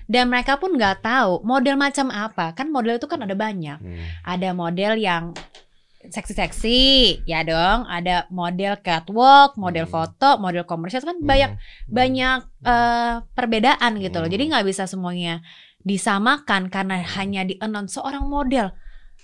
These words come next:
Speaker 1: Gue kayaknya di catwalk gue nggak pernah lihat dia deh.
Speaker 2: Hmm.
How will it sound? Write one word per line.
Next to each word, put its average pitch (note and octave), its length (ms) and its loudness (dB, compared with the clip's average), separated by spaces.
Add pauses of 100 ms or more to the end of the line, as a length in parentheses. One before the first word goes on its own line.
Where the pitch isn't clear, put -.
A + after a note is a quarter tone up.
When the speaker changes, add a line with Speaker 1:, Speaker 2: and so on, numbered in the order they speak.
(140)
Speaker 1:
Gue A3+ 180 4
kayaknya A#3+ 500 2
di D4 80 -2
catwalk A3+ 380 -4
gue D#4 140 2
nggak A#3 160 2
pernah G#3 200 0
lihat G3+ 160 0
dia F#3 480 4
deh. G#3 240 0 (380)
Speaker 2:
Hmm. F#2+ 320 -12